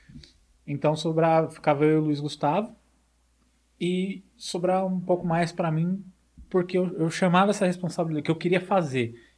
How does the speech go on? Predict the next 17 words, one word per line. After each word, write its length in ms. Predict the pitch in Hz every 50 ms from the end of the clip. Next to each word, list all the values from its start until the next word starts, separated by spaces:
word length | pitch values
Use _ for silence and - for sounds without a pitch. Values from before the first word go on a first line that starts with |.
| _ _ -
Eu 100 | 123 117
tava 280 | - 143 143 135 139
mais 220 | 139 147 151 151 143
na 100 | 165 160
empolgação, 720 | 160 160 165 160 156 160 160 156 - - 139 143 156 160
o 60 | 143
Luiz 120 | 135 139 139
Gustavo 320 | 143 139 - 143 139 139 143
era 140 | 143 143
mais 220 | 139 139 139 139 -
comedido 580 | - 156 143 151 151 139 120 131 165 160 135
e 20 | 139
tal. 280 | - - 151 165 - _ _ _ _ - - - _ _ _ _
E 100 | 180 165
aí 180 | 170 175 180
eu, 300 | 190 196 202 202 208 - - _ _ _ _ _ _ _ _ _ _
de, 200 | 139 139 143 143